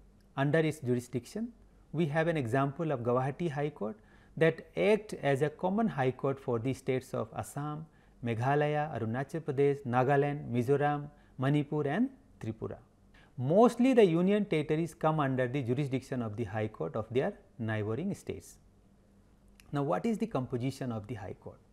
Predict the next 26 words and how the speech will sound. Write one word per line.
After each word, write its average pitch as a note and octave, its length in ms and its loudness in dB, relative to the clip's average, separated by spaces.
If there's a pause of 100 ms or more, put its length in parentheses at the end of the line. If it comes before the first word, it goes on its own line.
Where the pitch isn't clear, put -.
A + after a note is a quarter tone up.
(240)
Each A#3 260 8
High C#3+ 220 6
Court D#3+ 280 2
has C3 160 -2
a C3 80 4
Chief D#3 280 -2
Justice A#2+ 460 -4 (240)
and C#3 200 0
judges. G#2 400 -4 (300)
The C3+ 140 2
number D3+ 360 2
of G#3+ 220 0
judges B2 400 2
in B2 160 -2
each F#3+ 240 0
High A#2 200 -4
Court A#2+ 360 -6
is C3 300 -2 (260)
determined C#3+ 640 2
by B2 140 2
the A#2+ 120 -2
President D3 540 -6 (280)
from G3+ 260 2
time C3 300 2
to C3+ 100 -2
time. - 280 -6